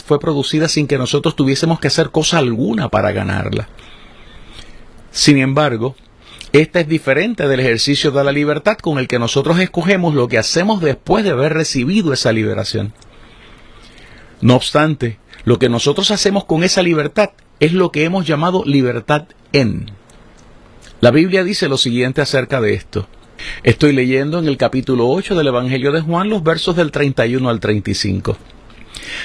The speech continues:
Dijo entonces Jesús a los judíos que habían creído en él: "Si vosotros permaneciereis en mi palabra, seréis verdaderamente mis discípulos,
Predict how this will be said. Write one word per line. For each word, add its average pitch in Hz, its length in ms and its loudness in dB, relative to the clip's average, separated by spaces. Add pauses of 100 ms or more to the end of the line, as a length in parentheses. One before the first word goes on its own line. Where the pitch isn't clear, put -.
(180)
Dijo 180 320 4
entonces 180 520 0
Jesús 165 440 0
a - 40 0
los 147 180 2
judíos 143 480 0
que - 100 -2
habían 135 280 0
creído 127 380 0
en 101 120 -2
él: 82 220 -6 (540)
"Si - 240 4
vosotros 180 640 0
permaneciereis 156 960 0
en 175 140 0
mi 147 100 0
palabra, 123 600 0
seréis 165 520 0
verdaderamente 143 880 0
mis 120 160 -2
discípulos, 113 680 -2